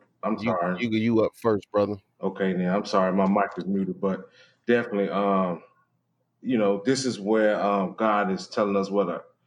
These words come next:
Speaker 1: where the world is, where the earth is at, and, uh, it's Isaiah twenty-four and one. Brother Benaiah, when you get it, you can go ahead and read, brother.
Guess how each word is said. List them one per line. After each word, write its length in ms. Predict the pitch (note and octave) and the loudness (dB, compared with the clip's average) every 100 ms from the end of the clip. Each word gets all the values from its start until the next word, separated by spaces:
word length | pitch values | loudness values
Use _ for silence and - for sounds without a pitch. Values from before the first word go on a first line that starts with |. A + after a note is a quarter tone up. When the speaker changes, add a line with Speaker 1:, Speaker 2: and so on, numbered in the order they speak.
| _ _ | _ _
Speaker 1:
where 160 | G2 | 0
the 80 | F#2 | 0
world 420 | E2+ G#2+ G#2 F#2+ | 0 2 4 2
is, 220 | F#2 F#2 F2+ | 0 -2 -4
where 100 | F2 | -4
the 80 | |
earth 320 | - G2 F#2 F2+ | -2 -2 -2 -8
is 140 | F2 | -6
at, 160 | F2 E2+ | -6 -4
and, 260 | E2 E2 | -6 -8
uh, 240 | E2+ E2 D#2+ _ _ _ | -8 -10 -12 _ _ _
it's 200 | G#2+ G2+ | -4 0
Isaiah 440 | F#2+ F2+ G2+ G2+ | 0 0 2 2
twenty-four 600 | F#2+ A2 G#2 F#2+ G#2 G#2 | 0 0 0 0 0 2
and 100 | F#2+ | 2
one. 260 | F#2+ G2 E2 - _ _ _ | 2 0 -2 -8 _ _ _
Brother 220 | G2+ F2 | 0 0
Benaiah, 400 | - F2+ G2 F#2+ | -4 -2 0 2
when 140 | F#2 F#2+ | 0 0
you 100 | F#2 | -2
get 240 | F#2+ F#2 | -2 -4
it, 40 | |
you 100 | F#2+ | -6
can 80 | F#2+ | -6
go 200 | F2+ F2 | -6 -6
ahead 180 | F2 E2+ | -6 -10
and 100 | E2 | -10
read, 200 | E2+ D2 | -18 -18
brother. 220 | D#2+ D#2+ | -16 -16